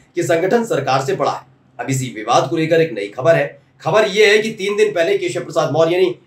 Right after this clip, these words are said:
ग्यारह अगस्त को मुलाकात प्रधान-, प्रधानमंत्री नरेंद्र मोदी से हुई है। सूत्रों के मुताबिक केशव मौर्य ने पीएम मोदी को यूपी में बीजेपी के हालात की जानकारी दी है। केशव मौर्य ने पीएम को लोकसभा चुनाव में हार की वजह भी बताई। सूत्रों का दावा है कि डिप्टी सीएम केशव प्रसाद मौर्य ने ग्यारह अगस्त को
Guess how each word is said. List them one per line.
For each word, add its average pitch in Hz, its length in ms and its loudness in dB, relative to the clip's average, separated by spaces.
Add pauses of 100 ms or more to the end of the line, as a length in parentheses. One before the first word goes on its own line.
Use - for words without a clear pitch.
(140)
ग्यारह 160 240 4
अगस्त 135 320 0
को - 240 -20 (840)
मुलाकात 170 400 2
प्रधान-, 160 300 -2
प्रधानमंत्री 143 640 0
नरेंद्र 135 380 0
मोदी 127 220 -6
से 147 100 -4
हुई 165 220 0
है। 165 200 -4 (180)
सूत्रों 196 260 2
के 202 60 2
मुताबिक 180 360 4
केशव 165 280 0
मौर्य 165 260 0
ने 190 80 2
पीएम 147 260 -4
मोदी 135 220 -2
को 175 180 -2
यूपी 143 300 -4
में 165 120 -2
बीजेपी 135 320 -2
के 143 360 -4 (180)
हालात 139 300 0
की 139 80 -6
जानकारी 127 400 -2
दी 156 120 -4
है। - 220 -12 (200)
केशव 135 200 -2
मौर्य 170 200 4
ने 170 80 2
पीएम 156 340 -2
को 160 80 -4
लोकसभा 127 400 -2
चुनाव 143 280 0
में 147 80 0
हार 165 280 0
की 147 120 -10
वजह 123 300 -2
भी 151 120 -6
बताई। 101 260 -10 (440)
सूत्रों 143 300 2
का 143 80 2
दावा 131 280 4
है 147 140 4
कि 175 120 -2
डिप्टी 135 320 -8
सीएम 160 220 -2
केशव 143 280 -6
प्रसाद 123 360 -4
मौर्य 165 220 2
ने - 60 -8
ग्यारह 127 240 2
अगस्त 123 440 0
को 185 240 -4